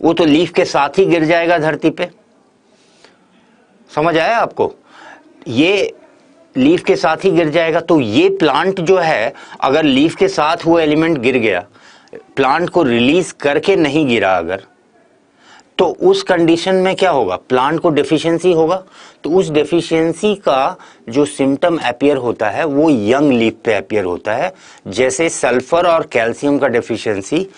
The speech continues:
उसका deficiency symptom appear होता है young leaf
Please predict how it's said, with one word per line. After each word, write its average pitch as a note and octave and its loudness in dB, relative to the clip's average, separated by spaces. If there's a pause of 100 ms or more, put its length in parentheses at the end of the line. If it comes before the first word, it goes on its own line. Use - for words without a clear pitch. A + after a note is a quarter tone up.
(360)
उसका F#3 0 (340)
deficiency B2+ -4
symptom C#3+ -2
appear C3 0
होता B2 0
है D#3+ 2
young D3+ 2
leaf G#2+ 0